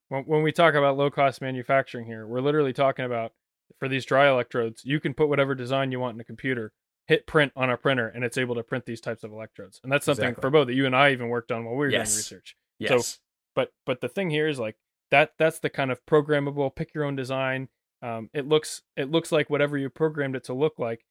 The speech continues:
Speaker 1: That's where we derive this, like, tattoo part, part of this electrode is, like, you, you can design this to even look fashionable,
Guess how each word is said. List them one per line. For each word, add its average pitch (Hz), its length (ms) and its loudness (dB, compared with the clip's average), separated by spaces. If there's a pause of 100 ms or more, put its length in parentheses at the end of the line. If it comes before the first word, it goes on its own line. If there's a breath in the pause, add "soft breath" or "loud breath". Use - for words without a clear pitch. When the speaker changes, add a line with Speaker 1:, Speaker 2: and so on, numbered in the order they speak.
(220)
Speaker 1:
That's 160 220 2
where 139 180 0
we 131 140 -4
derive 123 460 0
this, 120 180 -10
like, 107 160 -8 (160)
tattoo 139 600 -2 (300)
part, 120 420 -4
part 127 220 0
of 120 100 -8
this 117 180 -4
electrode 120 380 -4
is, 110 80 -14
like, 107 160 -12 (420)
you, 170 200 0
you 165 200 2
can 165 140 -2
design 143 400 0
this 127 260 -4
to 147 140 -4
even 139 340 -4
look 190 180 2
fashionable, 131 760 -2